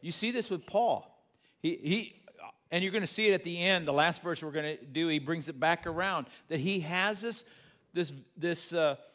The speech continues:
concept of using the hardships for the glory of God. You know, when we're going through a hardship, people watch us, don't they? We have the opportunity to shine brighter when things are going tough in, uh,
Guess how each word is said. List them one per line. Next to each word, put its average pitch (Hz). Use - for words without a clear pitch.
concept 185
of 156
using 214
the 196
hardships 214
for 175
the 165
glory 175
of 202
God. 226
You 247
know, 285
when 277
we're 311
going 269
through 240
a -
hardship, 220
people 220
watch 160
us, 139
don't 143
they? 110
We 247
have 302
the 277
opportunity 247
to 190
shine 214
brighter 208
when 175
things 196
are 185
going 190
tough 233
in, 156
uh, 151